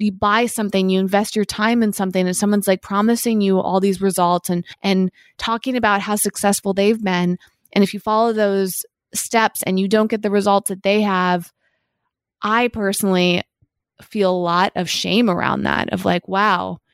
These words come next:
guess I'm not good enough. Guess I didn't do things right. What am I doing wrong?" Like, you know, and it's, like, this awful feeling of failure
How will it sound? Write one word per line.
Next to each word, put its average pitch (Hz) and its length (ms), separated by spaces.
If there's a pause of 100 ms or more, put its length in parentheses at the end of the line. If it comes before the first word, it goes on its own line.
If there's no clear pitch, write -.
(120)
guess 190 260
I'm 220 140
not 220 220
good 233 180
enough. 196 400 (160)
Guess 190 220
I 208 80
didn't 226 280
do 240 160
things 196 380
right. 185 460 (100)
What 214 240
am 233 80
I 226 120
doing 233 340
wrong?" 202 540
Like, 185 240 (380)
you 214 140
know, 196 240
and 202 160
it's, 196 160
like, 196 200
this 190 380
awful 202 460
feeling 202 680
of 190 140
failure 196 720